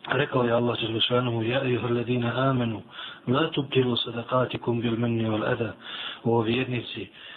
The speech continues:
ne poništavajte svoje sadake prigovaranjem i uznemiravanjem. Znači, ako ste nekome nešto učinili dobro,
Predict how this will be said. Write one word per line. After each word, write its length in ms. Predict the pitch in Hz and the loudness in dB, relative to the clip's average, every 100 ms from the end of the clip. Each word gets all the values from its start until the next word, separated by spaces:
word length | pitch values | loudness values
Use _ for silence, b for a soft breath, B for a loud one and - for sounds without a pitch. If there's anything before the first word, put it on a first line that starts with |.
| B 120 | B -2
ne 200 | 123 120 | -2 0
poništavajte 720 | 127 170 - 165 143 131 131 | 0 4 4 2 0 -2 -4
svoje 280 | - 131 120 | -4 -4 -4
sadake 460 | 127 123 117 123 | -4 -6 -4 -6
prigovaranjem 840 | - 117 113 113 117 117 113 110 | -4 -2 2 2 2 0 -2 -4
i 80 | 110 | -6
uznemiravanjem. 800 | 110 113 113 110 113 117 110 90 82 B B B B B 120 | -6 -6 -4 -2 0 -2 -4 -8 -12 B B B B B -6
Znači, 560 | 110 131 - 135 135 - - - - | -2 0 0 -2 -4 -8 -20 -10 -6
ako 220 | - - | -6 -6
ste 160 | - | -2
nekome 340 | 139 - 135 135 | -2 0 0 2
nešto 320 | 131 - 131 | 2 0 -2
učinili 540 | 113 135 131 120 107 - - - | -2 -2 -2 -2 -4 -10 -20 -8
dobro, 400 | 123 135 131 127 | -2 0 0 -2